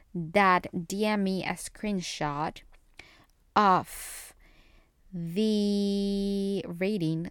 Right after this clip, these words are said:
of my podcast. I mean, like, how do I explain it? Like, the first two people that send me a screenshot of the rating that they gave me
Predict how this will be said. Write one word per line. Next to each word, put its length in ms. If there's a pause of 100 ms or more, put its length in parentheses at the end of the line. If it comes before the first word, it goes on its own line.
of 520
my 180
podcast. 680 (120)
I 80
mean, 220
like, 340 (520)
how 100
do 120
I 80
explain 460
it? 180
Like, 200 (240)
the 100
first 460
two 160
people 420
that 240
send 320
me 240
a 60
screenshot 840 (840)
of 480 (480)
the 140
rating 520
that 220
they 260
gave 400
me 340